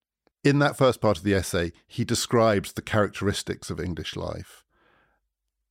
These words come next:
And many people still love this, and they celebrate this essay because they think it's a evocative, sentimental hymn to Englishness. Orwell says, "What is, what makes England England?" And his answer is, "The beer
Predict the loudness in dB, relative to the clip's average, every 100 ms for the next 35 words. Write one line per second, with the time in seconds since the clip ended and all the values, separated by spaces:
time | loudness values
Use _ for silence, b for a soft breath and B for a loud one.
0 | _ 0 2 4 2 2 0 -2 -2 2
1 | 4 2 0 -4 -10 -12 -16 -10 -4 0
2 | 0 0 2 2 4 2 0 -2 -2 -4
3 | -2 -2 -4 -4 -2 -2 0 2 2 0
4 | -4 -2 0 0 0 -4 _ -2 0 0
5 | -2 -4 -2 -2 -4 -6 0 0 0 0
6 | 2 0 -2 -4 -4 -4 -10 b b -2
7 | 0 2 -2 -6 -12 B B B B B
8 | -4 0 0 -2 -6 -8 -10 -8 0 4
9 | 4 2 0 -2 0 2 2 2 0 -2
10 | 0 2 2 0 0 2 4 4 4 2
11 | 2 -2 -6 -14 B B B -2 0 2
12 | 2 0 -2 -2 -2 -4 -4 0 2 2
13 | 0